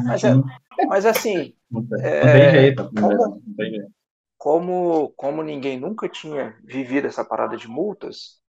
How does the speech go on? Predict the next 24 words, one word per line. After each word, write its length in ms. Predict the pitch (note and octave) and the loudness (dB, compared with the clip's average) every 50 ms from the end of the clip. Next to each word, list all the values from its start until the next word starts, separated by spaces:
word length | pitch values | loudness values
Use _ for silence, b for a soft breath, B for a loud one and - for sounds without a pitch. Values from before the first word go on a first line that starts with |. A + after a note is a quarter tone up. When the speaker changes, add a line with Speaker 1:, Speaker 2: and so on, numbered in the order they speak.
| _ _ _ _ _ _ _ | _ _ _ _ _ _ _
Speaker 1:
tudo 160 | - F3+ G3 G#3 | -16 -6 -2 -2
era 140 | G3 F3+ | 0 0
novidade 480 | E3+ E3 D#3+ D3 D3 C3+ C3 B2+ B2 - | -2 -6 -6 -6 -4 -4 -4 -4 -4 -8
pra 160 | _ - A2+ A2 | _ -18 -18 -16
gente, 200 | A2 G#2+ A2 - | -16 -16 -16 -12
então 100 | - B2+ | -12 -12
a 40 | B2+ | -12
gente 220 | C3 C#3 C#3 - | -12 -14 -16 -16
não 60 | - D#3+ | -18 -16
sabia 300 | - - F3+ G#3+ G#3+ - | -8 -6 -4 -2 -2 -4
Speaker 2:
Ah. 20 | - | -4
Speaker 1:
também 200 | D3 C#3 C3 - | -6 -8 -12 -10
que 80 | - B2+ | -10 -10
ia 60 | B2 | -10
ser 140 | - A#2+ A#2 | -10 -12 -14
sem 180 | - C3 B2+ | -12 -12 -10
graça, 320 | A#2 A#2+ A#2+ A2+ A2 A2 A2+ | -6 -4 -4 -6 -6 -10 -14
sem 180 | - B2 B2+ | -12 -12 -12
multa, 300 | B2+ B2 A#2+ A#2 A2+ - A2 | -10 -10 -12 -12 -14 -16 -20
entendeu? 320 | A2 - - B2+ D3 D#3+ - _ _ _ _ _ _ _ _ _ _ _ _ _ _ _ _ - | -18 -12 -6 -6 -6 -6 -6 _ _ _ _ _ _ _ _ _ _ _ _ _ _ _ _ -2
Pra 140 | E3+ E3 D#3+ | 0 2 2
gente 200 | D#3+ F3+ E3+ - | 2 0 0 2
era 120 | F3+ F3 E3+ | 4 4 4
normal. 480 | F3 G#3+ A3 A3 G#3+ F#3 D3 A#2+ A2 | 2 0 -4 -2 -2 -4 -4 -4 -6